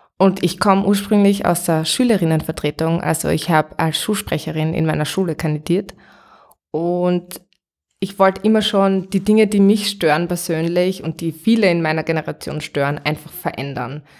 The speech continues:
Ähm, oft geht's mir auch heute noch so, dass mich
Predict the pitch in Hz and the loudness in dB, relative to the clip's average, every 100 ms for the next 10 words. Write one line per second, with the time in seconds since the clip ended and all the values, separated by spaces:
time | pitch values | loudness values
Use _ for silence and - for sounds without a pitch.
0 | - - - - 160 170 165 165 - 165 | -20 -20 -20 -6 -2 0 -2 -6 0 2
1 | 180 - - _ _ _ _ - 190 190 | 2 -6 -16 _ _ _ _ -6 -4 2
2 | 190 175 156 - 190 202 196 175 - 170 | 2 4 2 2 0 0 -2 -4 -4 -4
3 | 170 170 170 - 156 156 - - | -2 -4 -4 -2 -4 -6 -12 -20